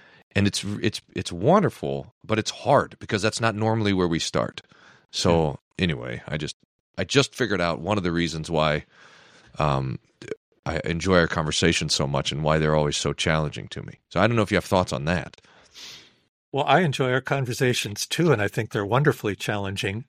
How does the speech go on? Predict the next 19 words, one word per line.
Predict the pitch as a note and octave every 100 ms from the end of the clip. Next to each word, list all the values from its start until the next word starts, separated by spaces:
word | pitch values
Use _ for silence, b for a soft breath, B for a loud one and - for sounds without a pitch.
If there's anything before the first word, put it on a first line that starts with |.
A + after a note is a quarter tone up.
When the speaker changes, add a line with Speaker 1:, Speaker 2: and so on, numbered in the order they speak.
| -
Speaker 2:
I, | A2+ - _
I | B2 G#2+
also | B2 D#3+ - B2 G#2+ C3+ _ -
love | C3+ G#2 B2+ C#3 A#2
the | G2+
thought, | - F#2 F2 F2+ - -
brother, | F#2 F2 F#2+ G#2+
that, | G#2 F#2 _ _ b b b b b b _ _ _ -
um, | G2 F#2+ - -
we're | A2 G2+
having | A2+ A2 G#2
a | F#2
substantial | - G#2 - - A2 A2+ A#2 G2+
conversation | G#2+ G#2+ G2 G2 G2 G2+ - F#2+ G2+
about | A2 G2 F#2+
the | G2
most | G2+ - G2
important | F#2+ A2 G#2+ G2+ -
things, | A#2+ G2+ F2 A2 -